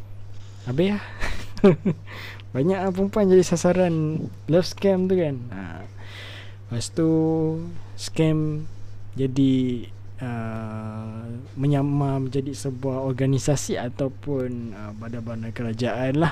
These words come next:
macam, uh, dep-, konon kami daripada Pos Malaysia, kami daripada pihak bank ini, daripada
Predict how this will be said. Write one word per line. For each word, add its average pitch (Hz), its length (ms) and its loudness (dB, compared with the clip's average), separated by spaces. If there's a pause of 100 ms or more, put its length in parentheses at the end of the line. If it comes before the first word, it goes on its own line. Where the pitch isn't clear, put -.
macam, 113 640 0 (560)
uh, 104 720 -8 (560)
dep-, - 320 -6 (240)
konon 127 720 0 (500)
kami 127 240 0
daripada 120 640 0
Pos 135 320 0
Malaysia, 113 880 2
kami 117 260 2
daripada 113 560 0 (560)
pihak 113 320 -2
bank 117 320 -4
ini, 113 560 -2 (640)
daripada 117 500 -2